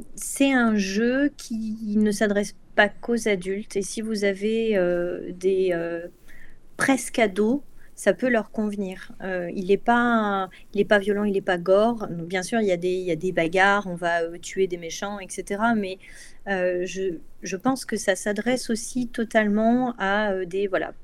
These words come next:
presque ados. Euh, c'est quelque chose qui est très ouvert et je pense que, euh, si vous avez envie de le faire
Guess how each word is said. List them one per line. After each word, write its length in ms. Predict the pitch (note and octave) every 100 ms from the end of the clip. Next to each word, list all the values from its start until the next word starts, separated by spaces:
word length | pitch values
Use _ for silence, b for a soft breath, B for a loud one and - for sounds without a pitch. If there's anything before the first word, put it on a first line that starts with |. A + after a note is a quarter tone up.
| - -
presque 340 | - C#4+ C#4 -
ados. 320 | G#3+ F3+ A3 - B B B -
Euh, 760 | F#3+ F3 F3 F3 E3+ E3+ D#3+ E3+ E3+ - - - - - -
c'est 240 | - G#3 G3
quelque 300 | - G#3+ A3+
chose 220 | C#4+ C#4+
qui 80 | A3
est 80 |
très 240 | - C4 A#3+
ouvert 340 | A3+ B3 C#4+
et 60 | A#3
je 100 | G#3+
pense 300 | G#3 C4+ C#4+
que, 120 | -
euh, 480 | A#3 B3 G3+ F#3+ F3+
si 160 | -
vous 140 | B3 B3
avez 120 | G#3+
envie 260 | G#3+ G#3+ A#3
de 140 | G#3+
le 60 | F#3+
faire 280 | - F#3+